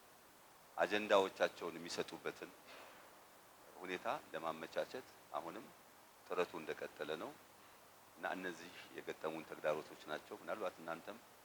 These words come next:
ታውቋቸዋላችሁ ተብሎ ይታሰባል። በእነዚህ ዙሪያ በሚቀጥሉት ጊዜያት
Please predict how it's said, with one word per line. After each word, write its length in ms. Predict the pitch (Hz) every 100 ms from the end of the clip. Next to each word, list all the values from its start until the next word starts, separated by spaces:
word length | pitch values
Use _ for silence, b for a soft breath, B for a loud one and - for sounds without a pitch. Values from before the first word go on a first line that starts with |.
| - - - -
ታውቋቸዋላችሁ 960 | 117 110 98 98 - 80 78 78 - -
ተብሎ 240 | 87 82 80 67 -
ይታሰባል። 720 | 76 76 - 104 - 104 113 113 -
በእነዚህ 500 | 85 87 101 107 95
ዙሪያ 280 | 90 87 110 139 - - - - - -
በሚቀጥሉት 760 | 85 104 123 92 - 80 73
ጊዜያት 380 | - 78 104 113